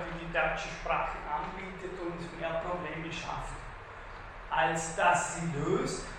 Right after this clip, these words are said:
Vor allem typisch wird dann die Leiblichkeit als das eigentlich Entscheidende gesehen und die Körperlichkeit wieder zu einer Art,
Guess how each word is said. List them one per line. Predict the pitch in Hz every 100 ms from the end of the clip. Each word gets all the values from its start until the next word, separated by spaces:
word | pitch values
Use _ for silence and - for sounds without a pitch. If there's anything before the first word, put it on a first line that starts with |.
| -
Vor | - 170
allem | 156 151 - 175 185 185 - -
typisch | - - - - 254 - - - - 180
wird | 208 208 202
dann | 190 185 170 170
die | 151
Leiblichkeit | 156 160 151 - - - - 185 185 - - 156
als | 160 170 - -
das | 180 170 -
eigentlich | 151 170 190 196 196 190 170 165 175
Entscheidende | 170 170 143 139 - - 214 -
gesehen | 185 175 175 175 180 185
und | 180
die | 180 175
Körperlichkeit | 160 170 196 175 180 170 175 170 160
wieder | 175 185 180
zu | 175 170 170
einer | 151 151 147 151
Art, | 147 156 156